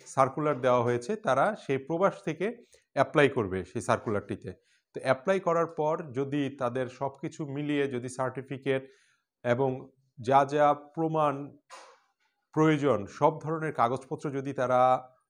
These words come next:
প্রোভাইড করতে পারে এবং সেই সংশ্লিষ্ট কোম্পানি বা সরকারের অধীনস্থ যে কোম্পানিগুলো তালিকাভুক্ত আছে, তারা যদি সন্তুষ্ট হয়, তাহলে সে কর্মীকে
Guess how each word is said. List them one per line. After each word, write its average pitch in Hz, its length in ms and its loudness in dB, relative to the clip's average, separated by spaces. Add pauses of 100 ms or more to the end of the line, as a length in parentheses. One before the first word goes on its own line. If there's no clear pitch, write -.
প্রোভাইড 143 380 2
করতে 160 220 -4
পারে 156 300 0
এবং 127 500 -4 (100)
সেই 135 120 -2
সংশ্লিষ্ট 135 600 -8
কোম্পানি 143 680 -4 (500)
বা 117 360 2 (100)
সরকারের 147 500 -2
অধীনস্থ 165 440 -4
যে 151 220 -8
কোম্পানিগুলো 139 840 -6 (460)
তালিকাভুক্ত 139 600 2
আছে, 143 280 0
তারা 135 260 0
যদি 139 340 -4 (600)
সন্তুষ্ট 160 760 -6
হয়, 175 460 0
তাহলে 151 480 -4 (320)
সে 165 260 -2
কর্মীকে 160 520 -4